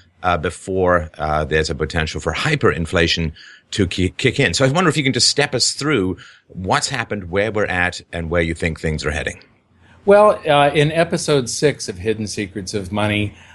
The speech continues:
Speaker 2: I lay down about half of my case for deflation. Episode seven is coming soon, and, and that one, uh, deals with the velocity of currency. I don't call it money because money has to be,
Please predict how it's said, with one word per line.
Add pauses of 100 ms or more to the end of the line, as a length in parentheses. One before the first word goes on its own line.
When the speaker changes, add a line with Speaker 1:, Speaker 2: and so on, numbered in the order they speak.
(220)
Speaker 2:
I (260)
lay
down
about
half
of
my
case
for
deflation.
Episode
seven
is
coming
soon,
and,
and
that
one, (360)
uh,
deals
with
the
velocity (380)
of (160)
currency.
I
don't
call
it
money
because
money
has
to
be,